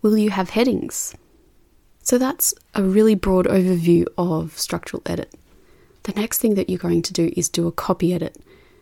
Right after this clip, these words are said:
And this is about making corrections to the words that you've written using the rules and conventions.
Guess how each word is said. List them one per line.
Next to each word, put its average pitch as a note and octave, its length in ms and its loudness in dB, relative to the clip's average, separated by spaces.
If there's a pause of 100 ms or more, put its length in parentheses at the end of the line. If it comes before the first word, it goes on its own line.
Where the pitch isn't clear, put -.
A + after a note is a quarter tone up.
(240)
And F3+ 160 2
this G#3+ 200 2
is B3 120 2
about F3 500 0 (520)
making F#3 520 0
corrections F#3 500 0
to - 100 -6
the F3+ 120 2
words F3+ 380 0
that - 120 -4
you've F3 220 -2
written E3+ 280 0 (180)
using F#3 280 2
the F3 100 0
rules F#3 580 0
and F#3 160 -4
conventions. E3+ 840 -2